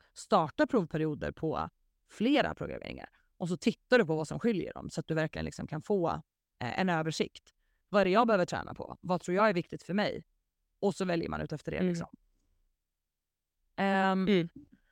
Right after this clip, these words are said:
Speaker 1: ska vi gå vidare till de två största jäkla programmeringarna då? Mayhem och Proven tänker jag på.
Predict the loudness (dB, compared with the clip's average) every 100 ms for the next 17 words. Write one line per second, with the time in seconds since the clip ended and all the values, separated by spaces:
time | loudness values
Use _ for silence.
0 | _ _ _ -16 0 2 4 4 6 4
1 | 4 2 2 2 2 0 _ _ _ -20
2 | -16 -14 -4 -2 -2 -2 0 2 2 -2
3 | 0 2 2 0 -2 -4 -4 -6 -12 _
4 | _ _ -2 2 2 2 0 0 2 2
5 | 2 0 0 -4 -6 -6 -6 -6